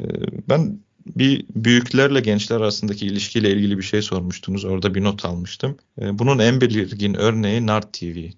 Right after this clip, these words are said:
Nart T V iki bin yedide, e, yaş ortalaması yirmi iki, yirmi üç, e, olan bir grup gencin kurduğu bir televizyon. Ben de o zaman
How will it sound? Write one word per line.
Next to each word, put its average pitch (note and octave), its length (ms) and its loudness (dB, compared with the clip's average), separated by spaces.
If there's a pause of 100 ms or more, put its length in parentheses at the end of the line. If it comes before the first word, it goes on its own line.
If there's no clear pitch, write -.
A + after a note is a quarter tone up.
Nart A2 260 -4
T G#2 220 -4
V B2 140 -4
iki A2 260 -8
bin A2 100 -2
yedide, G#2+ 500 -2 (240)
e, - 60 -12 (800)
yaş G#2+ 300 2
ortalaması G#2 1000 0
yirmi G#2 340 2
iki, F#2+ 300 -4
yirmi G2+ 260 2
üç, A2+ 440 -4 (200)
e, G#2 40 -10 (1000)
olan G#2 420 2
bir A2 120 4
grup A2+ 340 0
gencin G#2+ 400 2
kurduğu A2+ 420 0
bir A2 60 2
televizyon. G2 640 -4
Ben G#2+ 180 0
de A2 40 4
o G#2+ 120 6
zaman G#2 280 2